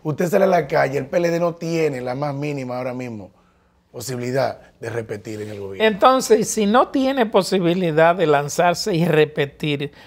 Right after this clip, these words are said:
Speaker 2: ¿por qué le teme tanto el P R M a que se, se modifique la Constitución?
Speaker 1: El P R M no le teme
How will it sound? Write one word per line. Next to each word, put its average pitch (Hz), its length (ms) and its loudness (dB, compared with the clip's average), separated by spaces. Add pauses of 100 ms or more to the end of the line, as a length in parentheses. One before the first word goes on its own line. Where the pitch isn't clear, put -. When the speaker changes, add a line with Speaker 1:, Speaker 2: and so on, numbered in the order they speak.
(260)
Speaker 2:
¿por 208 260 4
qué 269 260 4
le 294 140 0
teme 214 380 2
tanto 202 420 0
el 180 80 -2
P 180 140 4
R 170 300 4
M 156 160 2
a 147 100 0
que 165 180 2
se, 156 180 -2
se 160 200 0
modifique 165 540 0
la 160 120 0
Constitución? 151 540 -6
Speaker 1:
El - 60 -4
P 190 80 2
R 180 240 2
M 170 180 0
no 165 100 0
le 156 140 2
teme 139 540 -4